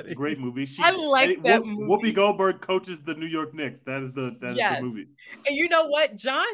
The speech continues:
Speaker 3: Sally is actually a decent actor.
Speaker 2: John Sally was in that movie. He also was in Bad Boys.
Speaker 3: Yeah.
Speaker 2: He was in a lot of,
Speaker 3: Bad
Speaker 2: John
Speaker 3: Boys.
Speaker 2: Sally ended
Speaker 3: I
Speaker 2: up in a
Speaker 3: mean,
Speaker 2: lot of
Speaker 3: he's
Speaker 2: movies.
Speaker 3: actually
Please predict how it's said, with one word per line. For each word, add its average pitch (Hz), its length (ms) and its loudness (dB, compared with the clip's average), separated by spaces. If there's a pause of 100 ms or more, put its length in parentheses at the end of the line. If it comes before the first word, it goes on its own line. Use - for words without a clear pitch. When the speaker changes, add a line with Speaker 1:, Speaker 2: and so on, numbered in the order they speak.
(140)
Speaker 3:
Sally 220 600 -4 (440)
is 202 260 -8
actually 226 380 -2
a 175 40 -8
decent 185 420 -14
actor. - 400 -8 (1400)
Speaker 2:
John 151 240 -6
Sally 170 340 0
was 165 180 -6
in 170 100 -8
that 165 140 -4
movie. 170 260 -4
He 143 140 -2
also 139 260 -4
was 131 160 -4
in 117 140 -6
Bad 127 240 -2
Boys. 165 100 0
Speaker 3:
Yeah. - 80 2
Speaker 2:
He 226 100 -6
was 285 120 -8
in 285 120 -10
a 120 40 -8
lot 131 100 0
of, 151 60 -2
Speaker 3:
Bad 254 160 6
Speaker 2:
John - 100 2
Speaker 3:
Boys. 208 80 -2
Speaker 2:
Sally 214 220 0
ended 151 120 0
Speaker 3:
I - 40 2
Speaker 2:
up - 60 -6
in - 40 -4
a - 40 -6
Speaker 3:
mean, 127 100 -2
Speaker 2:
lot 147 100 2
of 131 60 -4
Speaker 3:
he's - 60 -6
Speaker 2:
movies. 269 140 0
Speaker 3:
actually 294 300 -6